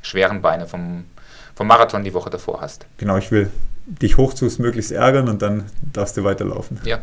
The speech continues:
Speaker 1: das gucken wir mal.
Speaker 2: <laughs> Ja, sind da tausenddreihundert Höhenmeter auch am Stück, die wir da haben, auf relativ wenig Kilometer.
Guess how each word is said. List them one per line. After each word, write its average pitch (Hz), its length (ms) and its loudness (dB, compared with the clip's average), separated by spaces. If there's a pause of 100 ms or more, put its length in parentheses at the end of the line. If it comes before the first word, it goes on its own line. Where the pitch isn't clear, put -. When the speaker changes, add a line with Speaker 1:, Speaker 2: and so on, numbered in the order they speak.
(120)
Speaker 1:
das - 120 -16
gucken - 200 -12
wir - 20 -10
mal. 156 160 -8
Speaker 2:
<laughs> - 680 12 (480)
Ja, 101 200 10
sind 101 200 6
da 98 100 10
tausenddreihundert 104 600 6
Höhenmeter 117 400 4
auch 147 100 -4
am 98 100 0
Stück, - 380 -2 (500)
die 113 120 2
wir 113 100 6
da 110 140 2
haben, 117 300 2
auf - 180 -4
relativ 170 400 0
wenig 123 300 0
Kilometer. 113 640 0